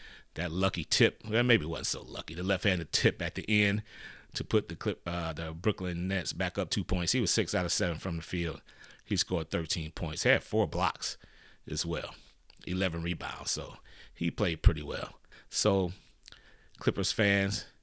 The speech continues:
don't worry, you'll be fine. It's because when the Clippers are playing well,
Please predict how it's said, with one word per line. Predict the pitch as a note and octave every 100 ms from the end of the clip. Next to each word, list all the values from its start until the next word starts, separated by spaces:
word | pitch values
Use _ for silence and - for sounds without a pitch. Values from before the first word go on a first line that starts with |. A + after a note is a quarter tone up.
| -
don't | G#2 F2
worry, | F2+ F#2+ F#2+ G2 - - - - -
you'll | F#2
be | G2
fine. | - G2 F#2 F#2 F2+ G2 -
It's | - D2+
because | E2+ F2 E2
when | E2+
the | D2+
Clippers | - C#3 A2+ F2+
are | E2+
playing | - G2+ F2+ F2
well, | F#2+ G#2 A2